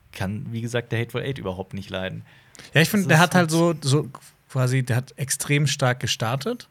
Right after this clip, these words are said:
Speaker 1: Mhm.
Speaker 2: ähm, hat dann gute Filme gemacht und das ging dann halt langsam so abwärts. Also ich fa-, ich fand jetzt so, die letzten
Speaker 1: Wird halt auch
Speaker 2: zwei Filme fand ich jeweils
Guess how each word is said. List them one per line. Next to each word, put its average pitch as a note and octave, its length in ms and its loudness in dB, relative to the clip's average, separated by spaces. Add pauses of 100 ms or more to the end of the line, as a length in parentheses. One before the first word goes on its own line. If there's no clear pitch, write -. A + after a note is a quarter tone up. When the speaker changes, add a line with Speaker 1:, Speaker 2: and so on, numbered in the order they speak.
Speaker 1:
Mhm. A2 340 -10 (300)
Speaker 2:
ähm, A#2+ 400 0
hat A#2 160 -4
dann A#2+ 420 -2 (380)
gute C3 240 -2
Filme D3 220 0
gemacht D#3+ 280 -4
und B2 120 -4
das - 260 -6 (1300)
ging A#2+ 140 -4
dann A#2 100 0
halt A#2 120 0
langsam A#2 280 0
so A2+ 100 -2
abwärts. A2 300 -2
Also A2 160 -4
ich G#2 100 -4
fa-, - 140 -6
ich C3 80 -6
fand C3 160 2
jetzt B2+ 80 0
so, C#3 120 2
die C3 120 0
letzten C3 480 0
Speaker 1:
Wird G#2+ 120 -2
halt A2+ 160 -6
auch - 80 -8
Speaker 2:
zwei C#3 240 8
Filme D#3 340 6
fand C#3+ 280 2
ich C3+ 180 -4
jeweils C3 560 0